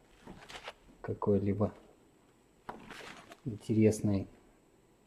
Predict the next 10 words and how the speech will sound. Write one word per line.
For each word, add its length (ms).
ну, 300
там, 560
допустим, 520
анютины 460
глазки 560
или 240
что-то 360
такое 420
на 160
травку. 460